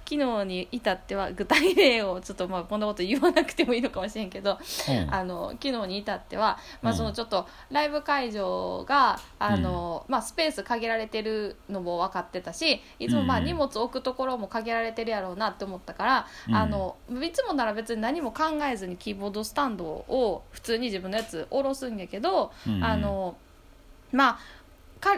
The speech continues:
Speaker 1: それすら置く場所も困るかもしれないって思ったから、なんかこう、他の人も楽器もあるやろうしなと思ったから、
Speaker 2: うん。
Speaker 1: まあ、借りれるなら借りた方がいいかって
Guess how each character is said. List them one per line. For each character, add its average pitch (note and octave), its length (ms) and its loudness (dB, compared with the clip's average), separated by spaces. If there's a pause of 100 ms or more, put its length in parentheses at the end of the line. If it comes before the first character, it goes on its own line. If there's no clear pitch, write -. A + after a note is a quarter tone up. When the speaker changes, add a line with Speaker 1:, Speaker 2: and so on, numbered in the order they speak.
(120)
Speaker 1:
そ G4 140 2
れ G#4 160 2
す G#4+ 180 -4
ら D#4+ 160 6
置 C#4 100 2
く D4 120 -2
場 D4+ 120 4
所 G#3+ 140 -4
も G#3 240 0
困 E4+ 320 2
る F4 80 0
か D4+ 160 0
も G3 100 -6
し G#3+ 140 -2
れ G#3+ 100 2
な G3 140 -2
い D3 80 -6
っ - 40 -14
て - 340 -4
思 G#3+ 200 -2
っ F#3+ 80 -8
た F3 120 -6
か E3+ 100 -4
ら、 F#3 220 0
な G3 100 -6
ん G3 40 -10
か F3 120 -10
こ F3+ 220 -4
う、 - 60 -12
他 G3 220 -4
の G3+ 80 -4
人 G#3+ 140 -4
も F3 100 -2
楽 D#3+ 180 -6
器 F3+ 100 -6
も E3+ 200 -8
あ D#3+ 60 -6
る F#3 60 -2
や F#3+ 100 -2
ろ E3 80 -10
う D#3 40 -14
し - 120 -10
な G#3+ 140 2
と G3+ 100 -14
思 F3 100 -10
っ - 40 -20
た - 100 -14
か - 80 -12
ら、 F#3 40 -4
Speaker 2:
う - 20 -6
ん。 - 20 -6
Speaker 1:
ま B3 80 2
あ、 - 80 -2 (300)
借 G4+ 160 0
り G#4+ 60 -2
れ G#4+ 120 0
る G#4 60 -6
な F#4 80 2
ら B3+ 80 0
借 C#4 180 -2
り - 20 -18
た A#3+ 80 -4
方 G#3 100 -6
が F3 100 -4
い A3 100 -2
い B3 60 -6
か G#3 120 -2
っ F#3 40 -4
て - 280 -8